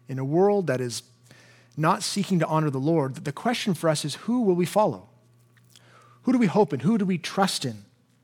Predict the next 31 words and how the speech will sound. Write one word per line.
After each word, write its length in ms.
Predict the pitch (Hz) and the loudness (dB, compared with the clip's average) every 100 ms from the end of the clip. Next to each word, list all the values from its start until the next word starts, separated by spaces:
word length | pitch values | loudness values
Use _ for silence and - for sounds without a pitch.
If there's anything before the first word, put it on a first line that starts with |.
| _ _ _ _ _ _ _ _ - - - | _ _ _ _ _ _ _ _ -10 -10 2
Is 160 | 185 190 | 4 4
it 140 | 233 | 4
in 180 | 220 214 | 4 4
the 240 | 196 190 - - - | 2 0 -2 -12 -6
conspicuous, 920 | - 156 - - - 233 233 220 - - - _ | 0 0 2 2 2 4 2 2 -6 -12 -18 _
obvious 480 | 175 202 214 214 208 | 4 4 6 4 2
powers 460 | - - 214 233 196 | 0 4 6 6 4
of 80 | 175 | 2
the 80 | |
world 500 | 170 202 226 247 233 - - - _ _ _ _ | 6 6 6 2 -4 -14 -20 -20 _ _ _ _
that 240 | - 165 151 | 0 2 4
gleam 500 | 190 220 240 240 208 | 6 6 4 4 4
with, 300 | 147 - - - - | 2 -2 -12 -20 -2
with 160 | 170 165 | 0 4
wealth 420 | 165 214 233 - | 6 6 4 2
and 140 | 175 | 2
strength 420 | - - 220 220 175 | 2 6 6 4 4
right 240 | 196 226 | 6 6
now 220 | 202 220 | 4 4
but 120 | 196 | 4
are 60 | 165 | 4
destined 400 | 156 202 - 190 | 4 4 4 2
to 60 | 160 | 2
fail? 440 | - 180 214 226 | 4 4 4 4
Or, 500 | 220 285 220 127 120 - _ _ _ _ _ _ _ _ _ _ | 2 4 4 0 -8 -18 _ _ _ _ _ _ _ _ _ _
or 220 | 214 262 | 4 4
is 100 | 202 | 2
it 80 | 208 | 4
in 80 | 196 | 4
the 180 | 208 | 4
inconspicuous 960 | 226 233 208 - 202 - 139 110 - - | 2 2 2 4 2 2 -2 -6 -14 -18